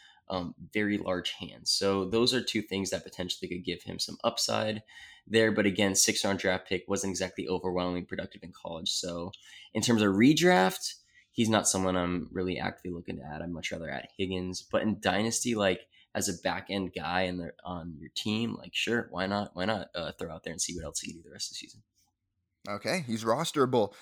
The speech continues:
Speaker 2: Let's move on to the last position that, of free agency that we'll discuss in detail, and that's some exciting options at quarterback.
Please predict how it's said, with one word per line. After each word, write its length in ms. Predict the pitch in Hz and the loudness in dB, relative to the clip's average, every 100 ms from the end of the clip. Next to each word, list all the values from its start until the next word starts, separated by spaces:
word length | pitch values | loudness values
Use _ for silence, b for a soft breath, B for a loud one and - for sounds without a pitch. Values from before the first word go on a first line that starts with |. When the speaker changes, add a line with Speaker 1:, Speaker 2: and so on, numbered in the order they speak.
| B B | B B
Speaker 2:
Let's 180 | 135 156 | 2 2
move 200 | 220 190 | 2 8
on 240 | 180 175 | 10 8
to 120 | 170 170 | 2 -2
the 120 | 123 | 2
last 400 | 110 123 135 - | 6 6 6 0
position 400 | - 113 120 107 | 0 0 0 -2
that, 140 | 95 - | -2 0
of 140 | 113 | 0
free 160 | - 101 | 2 -2
agency 320 | 104 95 104 | -2 -4 0
that 180 | 98 90 | 0 0
we'll 220 | 101 98 | -2 -4
discuss 540 | 101 - - 101 98 | -4 -4 0 0 -2
in 140 | 104 95 | -6 -8
detail, 480 | 95 90 - 90 85 | -8 -8 -6 -4 -4
and 140 | 95 | -4
that's 380 | 117 196 - - b b b b b _ _ | -2 0 -2 -4 b b b b b _ _
some 160 | - 170 | -8 -6
exciting 420 | 180 - 165 196 | 0 0 2 -2
options 420 | 87 107 - 185 135 | -4 -6 -6 -4 -4
at 120 | - | -4
quarterback. 680 | - 117 143 - - - | -6 -4 -2 -2 -4 -8